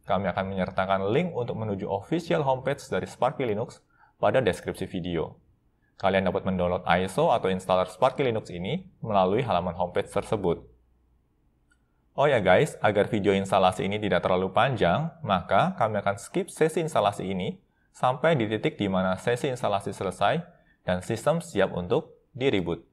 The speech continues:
Oke, sampai di titik ini berarti proses instalasinya baru saja selesai dan sistem siap untuk di-reboot ya. Di sini ada pesan all done, ya, semuanya sudah selesai. Sparky Linux five Nibiru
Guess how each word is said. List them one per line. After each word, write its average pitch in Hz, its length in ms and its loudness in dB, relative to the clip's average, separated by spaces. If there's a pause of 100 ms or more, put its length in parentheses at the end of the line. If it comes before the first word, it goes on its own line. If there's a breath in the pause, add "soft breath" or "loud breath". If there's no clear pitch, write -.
(2250)
Oke, 110 400 -6
sampai 113 360 -4
di 110 80 -2
titik 107 240 -4
ini 113 440 -4
berarti 90 280 -4
proses 104 400 -6
instalasinya 95 560 -2
baru 92 240 -2
saja 90 240 -6
selesai 104 480 -6
dan 92 160 -4
sistem 123 320 -8
siap 95 360 -4
untuk 92 200 -10
di-reboot 87 560 -4
ya. 85 160 -12
Di 95 120 -12
sini 90 200 -6
ada 85 120 -4
pesan - 440 -6
all 127 240 0
done, 85 320 2
ya, 85 160 -12
semuanya 117 320 -6
sudah 101 200 -4
selesai. 95 600 -6 (320 soft breath)
Sparky - 320 -2
Linux 101 320 -6
five 151 400 0
Nibiru 95 640 -4